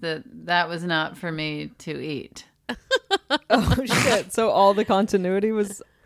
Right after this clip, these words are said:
Speaker 1: Well, they had to replace it.
Speaker 2: Yeah.
Speaker 1: Um, but I was so <laughs> embarrassed. But, you know, I have to say, a, a friend of mine, she was in a movie, and there was some note about her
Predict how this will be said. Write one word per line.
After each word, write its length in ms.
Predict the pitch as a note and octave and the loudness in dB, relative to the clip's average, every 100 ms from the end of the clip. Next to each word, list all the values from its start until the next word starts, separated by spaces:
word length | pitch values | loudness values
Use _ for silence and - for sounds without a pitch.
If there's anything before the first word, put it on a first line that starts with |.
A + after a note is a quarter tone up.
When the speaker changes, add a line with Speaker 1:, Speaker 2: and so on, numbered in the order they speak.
| - | 0
Speaker 1:
Well, 180 | G#3+ | 2
they 120 | G3+ G#3+ | 4 2
had 120 | G#3 | 2
to 60 | F#3 | 0
replace 580 | E3 E3+ G3 F3+ E3+ | 0 0 0 0 -2
it. 220 | D3 C#3+ - - _ | -10 -10 -12 -20 _
Speaker 2:
Yeah. 440 | G#3+ G3+ E3 D3+ D3+ | -2 0 2 2 2
Speaker 1:
Um, 200 | - - E4 - | 0 0 -2 0
but 320 | F#3 F3 - | 2 2 2
I 160 | F3+ | 0
was 280 | F#3+ F#3+ F#3 | 0 -2 -6
so 760 | - - G#3 - A3+ G#3 G3 G3+ A#3 - G3+ | -10 -2 -2 0 0 0 -2 -6 -10 -8 -10
<laughs> 420 | - - A3+ A#3+ | -10 -4 -2 0
embarrassed. 760 | A3+ A3 G#3+ G#3 A#3 G#3+ - - - - - A3+ | -2 -2 -2 -2 -2 -6 -10 -20 -20 -20 -18 -4
But, 320 | B3+ C4+ - | 0 0 -2
you 160 | B3 B3 | 0 2
know, 180 | B3 | 4
I 120 | A3+ A#3 | 4 2
have 200 | B3 B3 | 2 0
to 140 | A3 | -2
say, 400 | G#3+ A3 G#3 G3+ | 0 2 2 2
a, 240 | - F#3 - | 0 -2 -2
a 120 | F#3 | -8
friend 400 | - - B3 D#4 | -8 -2 0 2
of 160 | A#3+ F#3 | 0 -2
mine, 540 | F3 D3+ D3+ D3+ D#3+ D#3 _ _ _ _ | -2 0 -2 -4 -8 -14 _ _ _ _
she 320 | - B3 C4 | -6 -2 0
was 260 | D4 A#3 G#3+ | 0 -4 -6
in 240 | F#3+ F3+ | -6 -6
a 40 | |
movie, 680 | F3 E3+ E3 D#3 D#3+ D#3+ D#3+ _ _ _ _ _ | -6 -4 -6 -4 -4 -4 -6 _ _ _ _ _
and 480 | F#3+ F#3+ F3+ F3+ E3+ - | -2 2 2 0 -6 -10
there 180 | F3 G3 | -6 -4
was 140 | F#3+ | -4
some 360 | - A#3 A#3+ G#3 | -2 0 2 0
note 340 | F#3 F#3+ F#3 | 0 -2 -4
about 420 | F3+ D#3+ E3 E3 | -6 0 0 0
her 640 | - - F3+ F3 F3 F3 | -4 -10 -6 -4 -4 -4